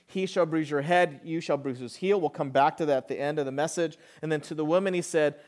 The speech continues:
"I will surely multiply your pain in childbearing." So now we have entrance of this physical pain that comes in. "Your desire shall be for your husband, he shall rule over you." Now we have this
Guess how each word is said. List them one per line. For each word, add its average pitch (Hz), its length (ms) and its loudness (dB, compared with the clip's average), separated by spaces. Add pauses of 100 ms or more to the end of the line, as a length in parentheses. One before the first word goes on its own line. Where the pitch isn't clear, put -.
"I 151 100 0
will 151 100 2
surely 175 340 -2
multiply 185 540 2
your 151 160 0
pain 175 320 -4
in 160 80 -8
childbearing." 190 500 2
So 170 100 -10
now 214 200 2
we 220 100 4
have 190 180 4
entrance 208 380 -4 (240)
of 277 80 -2
this 185 120 0
physical 262 520 2
pain 165 240 -2
that 120 140 -8
comes 135 320 -8
in. 127 300 -4 (400)
"Your 170 120 -4
desire 208 300 4
shall 220 120 2
be 190 200 2
for 180 160 -4
your 160 160 4
husband, 180 420 2
he 190 80 -4
shall 180 220 0
rule 185 260 2
over 214 220 4
you." 185 80 -4
Now 220 160 0
we 233 100 6
have 214 160 2
this 208 180 0